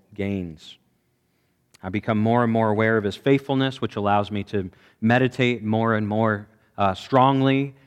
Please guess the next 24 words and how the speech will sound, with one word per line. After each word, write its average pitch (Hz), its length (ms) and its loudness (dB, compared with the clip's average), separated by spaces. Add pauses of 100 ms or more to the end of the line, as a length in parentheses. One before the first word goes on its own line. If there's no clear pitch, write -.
(100)
and 113 180 -2
to 110 120 -2
muse 127 640 2
more 117 260 2
and 113 100 -2
more 113 280 0
persistently 131 1040 -2 (260)
and 110 160 -2
to 104 80 -4
praise 131 760 0
more 110 260 2
and 107 80 -2
more 104 160 -2
faithfully. 92 560 -10 (600)
Amen? 113 400 -4 (2000)
Verse 127 220 4
six, 135 400 0
he 117 100 2
continues, 131 680 2
he 110 80 -4
says, - 440 -2 (100)
"Sacrifice 139 880 0
and 107 160 -4
offering 131 560 0